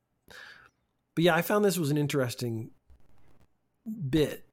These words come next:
You actually had to have the person's permission. So this was maybe someone who heard this story to stop them from just going up and digging random bodies up and, and using, and starting to skin them and wear the skin.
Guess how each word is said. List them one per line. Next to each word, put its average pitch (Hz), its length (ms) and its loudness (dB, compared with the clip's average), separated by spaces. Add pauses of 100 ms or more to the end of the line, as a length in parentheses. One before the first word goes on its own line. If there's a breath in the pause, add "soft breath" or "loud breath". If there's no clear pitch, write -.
You 143 180 0
actually 196 240 0
had 170 200 0
to 165 60 2
have 127 460 -2
the 123 140 -2
person's 131 520 -2
permission. 123 920 -2
So 135 200 -2 (280 loud breath)
this 233 180 2
was 214 200 2
maybe 143 840 0 (540 soft breath)
someone 147 300 2
who 123 80 0
heard 139 160 4
this 123 140 -2
story 131 200 0
to 120 100 -6
stop - 440 0
them 143 240 2
from 135 140 -2
just 113 160 -4
going 131 220 2
up 123 100 -2 (140)
and 135 160 -2
digging 127 280 0
random 117 380 0
bodies 113 360 -4
up 104 220 -8 (340)
and, 113 220 -4
and 117 180 -2
using, 120 300 -4
and 120 80 -2
starting 117 300 -4
to 95 60 -6
skin 120 280 -2
them 113 140 -2
and 110 100 -4
wear 107 160 -4
the 104 80 -8
skin. 127 300 -8